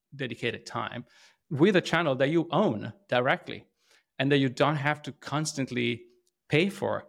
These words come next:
to essentially re-engage that customer that you already acquired. And we know the challenges today with having to constantly spend to, to bring those customers back to you.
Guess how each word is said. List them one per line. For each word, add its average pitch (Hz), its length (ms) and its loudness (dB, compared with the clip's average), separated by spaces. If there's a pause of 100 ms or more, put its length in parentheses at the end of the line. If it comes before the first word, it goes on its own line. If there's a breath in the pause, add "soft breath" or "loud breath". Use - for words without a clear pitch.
(140)
to 135 140 2
essentially 123 440 0
re-engage 127 680 2
that 107 160 -2
customer 131 340 -2
that 117 100 -2
you 120 120 -2
already 131 340 0
acquired. - 480 -8 (480)
And 127 160 2
we 127 80 4
know 151 120 4
the 120 120 0
challenges 131 680 -2
today 117 500 0
with 107 360 -8 (460)
having 139 240 -2
to 131 60 -12
constantly 131 400 -4
spend 135 580 -2
to, 123 100 -8
to 120 220 -10
bring 127 300 -2
those 120 260 -2
customers 120 500 -4
back 127 340 -2
to - 60 -18
you. - 160 -16